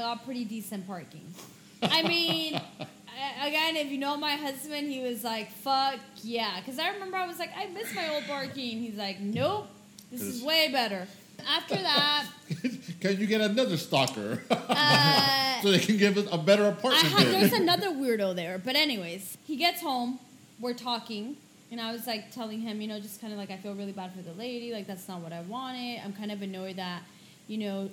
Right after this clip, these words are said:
Speaker 1: the manager didn't talk to us first, see what we wanted to do. She just took it upon herself.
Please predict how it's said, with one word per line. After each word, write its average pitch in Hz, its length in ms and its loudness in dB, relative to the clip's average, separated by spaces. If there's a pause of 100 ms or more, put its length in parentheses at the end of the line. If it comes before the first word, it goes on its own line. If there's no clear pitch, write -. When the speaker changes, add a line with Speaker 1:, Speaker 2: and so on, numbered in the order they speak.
(120)
Speaker 1:
the 202 60 -8
manager 208 480 -4
didn't 185 280 -8 (100)
talk 226 180 -8
to 254 140 -6
us 226 180 -6
first, 220 520 -6
see 208 140 -6
what 185 340 -10
we 226 120 -8
wanted 233 420 -10
to - 80 -14
do. 220 360 -8
She 214 160 -10
just 196 220 -10
took 202 160 -8
it 196 100 -4
upon 185 260 -8
herself. 254 800 -2